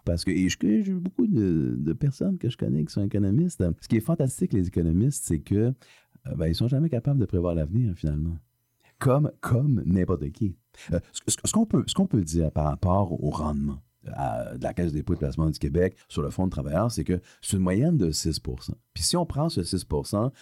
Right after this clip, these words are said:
puis qu'on le projette dans l'avenir pour voir ce que ça veut dire, grosso modo, de, pour un travailleur de la construction,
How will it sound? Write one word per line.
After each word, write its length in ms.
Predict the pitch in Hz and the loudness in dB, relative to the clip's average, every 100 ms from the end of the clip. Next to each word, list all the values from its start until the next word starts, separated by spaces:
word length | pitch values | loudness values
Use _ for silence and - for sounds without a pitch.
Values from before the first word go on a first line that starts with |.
| - | -18
puis 80 | - | -4
qu'on 140 | 80 | -4
le 60 | 82 | -2
projette 360 | 104 92 110 | -2 -2 -2
dans 140 | 123 85 | 0 0
l'avenir 420 | 78 65 85 117 | -2 0 0 0
pour 200 | - 73 | 0 0
voir 260 | 78 104 117 - | 2 2 0 -8
ce 100 | - | -8
que 100 | - | -4
ça 180 | 69 98 | 0 0
veut 200 | 85 78 | 2 0
dire, 480 | 71 80 135 117 85 | 0 0 0 -2 -4
grosso 380 | 65 78 80 87 | -4 -2 0 0
modo, 420 | 78 76 104 117 | -2 0 0 0
de, 120 | 78 | -2
pour 200 | - 73 | -4 -4
un 60 | 69 | -4
travailleur 320 | 69 71 95 | -4 0 0
de 60 | |
la 80 | 85 | 0
construction, 640 | 73 73 - 64 - 117 | -2 -6 -6 -8 -2 -2